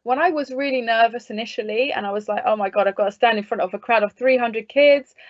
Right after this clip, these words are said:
how's it all gonna go? Are they gonna be listening? Da, da, da, da." Actually, I needed to ensure that they were listening, right? So I needed to make sure that my presentation was on point, that I was checking their understanding.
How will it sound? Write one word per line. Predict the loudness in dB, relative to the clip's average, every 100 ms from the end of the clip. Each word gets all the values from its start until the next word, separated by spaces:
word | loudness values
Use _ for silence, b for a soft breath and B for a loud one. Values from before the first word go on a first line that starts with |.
| B 0
how's | 2 4
it | 2
all | 0
gonna | -2 -4 -2
go? | 0 2 2
Are | 2
they | -2
gonna | -4 -6
be | -10 -2
listening? | -2 -2 -6 -4 -2 0
Da, | -2
da, | -2
da, | -6 0
da." | 2 2 0 b b b
Actually, | -4 -4 -6 -8 -6 -8 -12 _ _ _ _
I | 2 2 2
needed | -2 -4 -10
to | -10
ensure | -10 -4 0 2
that | 2 2
they | -2
were | -2
listening, | -4 -4 -6 -8 -6
right? | -4 -2 -2 -4
So | 0 2
I | 2
needed | 0 -8 -20
to | -8
make | -6 -4
sure | 2 2
that | 2 -2
my | -2
presentation | -2 -4 -10 -6 -8 -6 -8
was | -8
on | -8 -10 -2
point, | 0 0 -2 _ _ b b b b
that | 0 2
I | 2 2
was | 0 -4
checking | -2 -2 -2 0
their | 2 2
understanding. | -2 -8 0 0 2 0 2 2 0